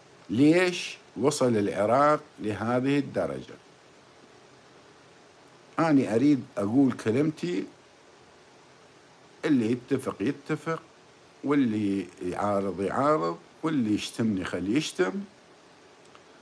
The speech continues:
بس أقول المنيدة الله يزيده، ومنكم سلط عليكم. احنا شعب، شعب قتل الحسين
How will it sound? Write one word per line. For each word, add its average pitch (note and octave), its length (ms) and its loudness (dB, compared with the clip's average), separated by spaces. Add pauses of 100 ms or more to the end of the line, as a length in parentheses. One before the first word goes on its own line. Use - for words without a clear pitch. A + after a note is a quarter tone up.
(460)
بس F#2+ 180 -4
أقول E3 500 4 (440)
المنيدة A2 880 2
الله C3+ 220 4
يزيده، D2 500 -4 (580)
ومنكم D3+ 640 0
سلط D3 480 0
عليكم. F#2+ 580 -2 (1120)
احنا A#2+ 360 0
شعب، - 420 2 (2250)
شعب C3+ 420 0 (2000)
قتل B2 340 2
الحسين B2+ 800 -2